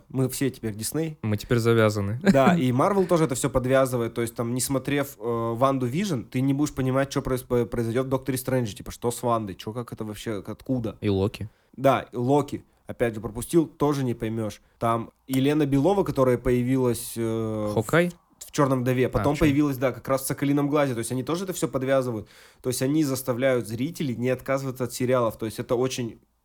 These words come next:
Speaker 1: грамотная стратегия, как бы, как держать зрителя у экрана.
Speaker 2: Но очень очевидная, вот прям
Speaker 1: Ну,
Speaker 2: на
Speaker 1: очень
Speaker 2: поверхности.
Speaker 1: очевидная.
Speaker 2: То есть видно, как тебя прямо, ну
Speaker 1: И поэтому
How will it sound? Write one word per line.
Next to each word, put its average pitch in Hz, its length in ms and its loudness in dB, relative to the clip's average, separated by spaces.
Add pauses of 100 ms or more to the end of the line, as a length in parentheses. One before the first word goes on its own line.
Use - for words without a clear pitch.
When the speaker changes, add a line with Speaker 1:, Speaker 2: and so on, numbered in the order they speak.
(120)
Speaker 1:
грамотная 120 640 0
стратегия, 135 540 -2
как 110 180 -6
бы, 104 80 -8
как 135 220 0
держать 120 340 -2
зрителя 120 380 -4
у 110 120 -4
экрана. 110 440 -4 (120)
Speaker 2:
Но 101 160 2
очень 110 320 2
очевидная, 104 540 -4
вот 92 160 -4
прям 101 180 2
Speaker 1:
Ну, 135 60 4
Speaker 2:
на - 60 4
Speaker 1:
очень - 40 -8
Speaker 2:
поверхности. 107 560 2
Speaker 1:
очевидная. 120 320 0
Speaker 2:
То 107 80 2
есть 104 220 0
видно, 123 240 2
как - 160 -4
тебя 104 240 -2
прямо, 101 380 2
ну 98 380 -2 (340)
Speaker 1:
И 113 60 -8
поэтому 165 480 2